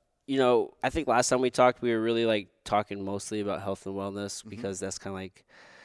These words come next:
Speaker 1: like, comedy and health and wellness is, is, like, those are your jams. Like, I
Speaker 2: Yeah.
Speaker 1: feel like you're really known for those.
Speaker 2: Yeah.
Speaker 1: But you're building some other businesses, dude.
Speaker 2: Oh, yeah.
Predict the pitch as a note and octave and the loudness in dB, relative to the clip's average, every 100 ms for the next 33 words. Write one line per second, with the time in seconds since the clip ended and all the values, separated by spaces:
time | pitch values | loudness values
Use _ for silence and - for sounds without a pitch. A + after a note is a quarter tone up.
0 | - - - - G2+ - - C3+ D3 C#3+ | -20 -20 -20 -8 -6 -2 2 4 6 6
1 | C#3+ A#2+ A#2+ A#2 G#2+ G#2 G#2 G2 G2 - | 4 4 2 2 2 2 2 0 -6 -8
2 | - G2+ F#2+ - - G2+ G2 F#2 G2+ F#2 | -8 -8 -8 -10 -6 -6 -6 -8 -8 -4
3 | - D#3 C#3 B2 G#2 A2 G2+ F2+ F#2+ G2 | 4 4 4 0 0 2 0 -2 -6 -2
4 | D3 E3 A#2+ G#2+ A2 A2+ A2 A2+ G#2 G2+ | 2 4 2 0 -2 0 2 0 0 -4
5 | G#2 G#2+ B2 B2+ C#3 C#3+ G2+ C#3+ - C3 | -6 -4 0 2 2 0 -2 -2 2 2
6 | C3+ D#3 D#3 D3+ C#3+ C#3+ C#3+ C#3+ C#3 D3+ | 2 2 2 2 -4 -4 0 0 0 -2
7 | C3 - G2 F#2 G2+ G#2 A2+ F3 E3 | -4 -8 -8 -6 -6 -4 4 4 4